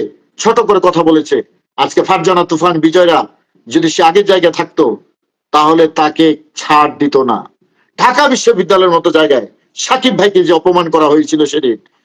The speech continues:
আজকে আমরা থাকলে সে অপমানের জবাব প্রেস ক্লাবে দাঁড়িয়ে আমরা দিতাম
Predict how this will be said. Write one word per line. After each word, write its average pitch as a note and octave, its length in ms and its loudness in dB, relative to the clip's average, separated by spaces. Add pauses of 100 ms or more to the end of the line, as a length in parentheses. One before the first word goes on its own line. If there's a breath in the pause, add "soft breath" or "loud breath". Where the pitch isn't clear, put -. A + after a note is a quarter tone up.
(220)
আজকে D3 260 0
আমরা D#3 280 0
থাকলে D3+ 300 -2 (240 soft breath)
সে - 180 -6
অপমানের C#3+ 500 -2
জবাব F#3 340 2 (380 soft breath)
প্রেস C#4 280 0
ক্লাবে G3 280 2
দাঁড়িয়ে D#3 280 2
আমরা C3 200 -2
দিতাম A2+ 300 -4